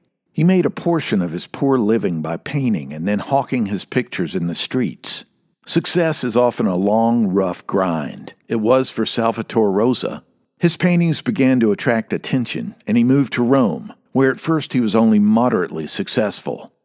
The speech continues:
His vitriolic portrayal of Roman politics and the upper crust of society kept him in almost constant conflict with the authorities.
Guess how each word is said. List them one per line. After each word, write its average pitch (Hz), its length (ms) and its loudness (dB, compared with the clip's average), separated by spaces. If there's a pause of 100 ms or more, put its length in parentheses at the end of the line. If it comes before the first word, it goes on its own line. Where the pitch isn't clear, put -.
(260)
His 127 200 0
vitriolic 127 840 2
portrayal 104 600 2
of 82 200 -4
Roman 120 300 4
politics 95 760 -4
and 92 140 0
the 107 120 0
upper 107 180 -2
crust - 400 -2
of - 80 -8
society 101 840 -2
kept 185 260 0
him 156 100 2
in 113 140 2
almost 147 440 0
constant 135 600 -4
conflict 95 640 -2
with 95 200 -4
the 110 100 2
authorities. 101 720 -2